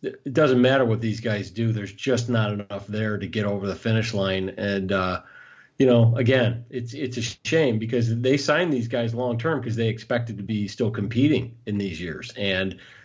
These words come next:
because of what's happened with the rest of the roster, they can't do it anymore. And, and, you know, it, they really, if you're gonna keep these guys around, um, and,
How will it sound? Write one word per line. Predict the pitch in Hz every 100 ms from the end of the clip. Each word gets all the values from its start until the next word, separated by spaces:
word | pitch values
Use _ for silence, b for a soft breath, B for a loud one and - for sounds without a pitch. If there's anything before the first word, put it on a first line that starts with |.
| B B _ 120
because | 117 131 120
of | 104
what's | 117 120
happened | 120 117 110
with | 104
the | 110
rest | 113 -
of | 98
the |
roster, | 98 120 120 117 101
they | 98
can't | - 117 117
do | 120
it | 110
anymore. | 90 87 87 85
And, | 90 95
and, | 101 98 98 -
you | 104
know, | 98 95
it, | 120 117 117 123
they | 127
really, | 117 147 147 127
if | 117 117 B B B B _ 101
you're | 107 131 135
gonna | 175
keep | 175 175
these | 170 135
guys | 139 143 123
around, | 123 143 120 107 110 - _
um, | 110 107 107 -
and, | 113 113 104